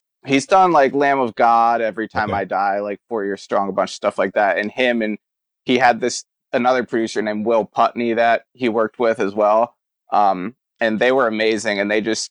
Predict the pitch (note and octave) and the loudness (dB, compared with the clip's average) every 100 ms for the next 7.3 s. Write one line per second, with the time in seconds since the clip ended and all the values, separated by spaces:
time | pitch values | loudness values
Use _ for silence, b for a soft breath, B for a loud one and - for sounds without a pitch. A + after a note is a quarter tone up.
0 | _ D3 A2+ G2 C#3 - A#2 G#2+ G#2 G#2+ | _ 0 0 0 -2 -2 -2 0 0 0
1 | G2+ G2 G2 A2 A2 A2 A2+ A2+ G2+ G2+ | 0 0 -2 -2 -2 -4 -2 0 2 2
2 | G#2 G#2+ F#2+ G2+ G#2 - G#2+ G2 F#2+ G2 | 2 2 2 0 -2 -4 -2 -2 0 2
3 | A2 A#2 _ _ _ _ - - G#2 - | 0 -2 _ _ _ _ -6 -6 -4 0
4 | A#2+ G#2+ G2 A2+ A2+ - b b _ _ | 0 0 2 4 2 0 b b _ _
5 | - A2 A2+ A#2 A#2 A#2 G#2+ G2 G#2 _ | -2 2 4 6 4 4 2 0 -2 _
6 | _ _ _ _ - A2 - - D3 C#3 | _ _ _ _ -8 -6 -6 -4 -2 0
7 | C#3 C3 | -2 -2